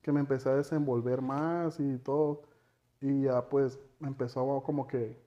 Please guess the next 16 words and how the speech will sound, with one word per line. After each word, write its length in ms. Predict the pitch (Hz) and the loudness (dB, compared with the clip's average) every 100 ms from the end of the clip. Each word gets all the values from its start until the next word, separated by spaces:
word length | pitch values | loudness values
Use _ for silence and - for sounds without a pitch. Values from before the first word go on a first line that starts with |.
| - | -8
a 80 | 131 | -2
felicitar, 800 | 147 135 123 117 123 135 147 151 | 2 0 0 -8 -6 -6 -6 -8
"Hey, 240 | 160 180 170 | -6 -4 -2
qué 80 | 160 | -2
bueno 200 | 160 165 | -2 -2
que 60 | |
estás 160 | 147 147 | -4 -2
logrando 440 | 151 143 143 143 139 | 0 0 0 0 2
esto 520 | 160 170 165 - 151 | 2 0 -6 -4 -2
y 80 | 143 | 0
esto 420 | 165 160 160 147 | 0 -2 -4 -2
y 120 | 147 | 0
esto 180 | 156 156 | 0 0
y 20 | |
lo 80 | 143 | -2
otro". 180 | 147 | -4